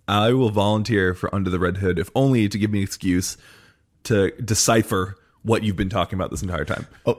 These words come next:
Speaker 2: a little bit of behind the scenes too. When I've, I reached out to probably about ten people so far for this show.
Speaker 1: Mm-hmm.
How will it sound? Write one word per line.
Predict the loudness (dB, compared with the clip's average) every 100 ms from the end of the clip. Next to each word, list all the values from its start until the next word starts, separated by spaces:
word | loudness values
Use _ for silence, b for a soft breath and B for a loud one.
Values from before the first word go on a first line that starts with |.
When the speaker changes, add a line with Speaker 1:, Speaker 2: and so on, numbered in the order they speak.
| 2
Speaker 2:
a |
little | 2 4
bit | 4 4
of |
behind | 4 4 2
the | 0
scenes | 0 0
too. | 0 2
When | 4 2 2
I've, | 0 0 2
I | 4
reached | 6 4 4
out | 2 2 0
to | 0 0
probably | 2 0 2
about | 2 0 -4
ten | -4 -2 -2
people | -2 -4 -2 -2 -2
so | -2 -2
far | -2 -4
for | -4
this | -6 -4
show. | -4 -2 -2
Speaker 1:
Mm-hmm. | -2 -2 -2